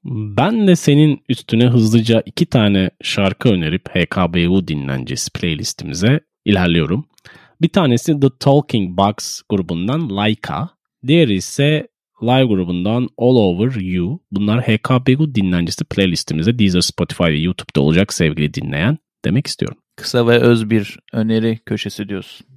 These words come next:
Speaker 1: Aynen öyle. Bize H K B U podcast nokta com üzerinden ulaşabiliyorsunuz sevgili dinleyen. Ayrıca Patreon üzerinden de bizi desteklemek isterseniz her zaman bekliyoruz ve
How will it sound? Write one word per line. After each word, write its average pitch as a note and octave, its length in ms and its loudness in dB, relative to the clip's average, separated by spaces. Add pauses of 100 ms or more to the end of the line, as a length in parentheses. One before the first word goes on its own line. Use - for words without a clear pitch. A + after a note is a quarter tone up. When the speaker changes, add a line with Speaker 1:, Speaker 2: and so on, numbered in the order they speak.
(100)
Speaker 1:
Aynen E2 460 2 (280)
öyle. F#2 480 0 (520)
Bize G#3+ 520 2 (380)
H C3+ 200 2
K A#3+ 300 -4
B B3+ 100 2
U C4+ 360 -2 (480)
podcast G#2+ 360 0
nokta A2+ 280 -2
com C#3 280 2
üzerinden F2+ 640 -2 (140)
ulaşabiliyorsunuz G2+ 800 -2
sevgili F2+ 440 -6
dinleyen. F2+ 480 -6 (240)
Ayrıca D#3 540 4 (200)
Patreon D3+ 600 2
üzerinden A2+ 580 2
de G2+ 80 0
bizi G#2 220 -2
desteklemek A2 640 -2
isterseniz A#2 880 -2 (280)
her A2 240 0
zaman F#2 440 -4
bekliyoruz A2+ 680 0
ve G#2 220 2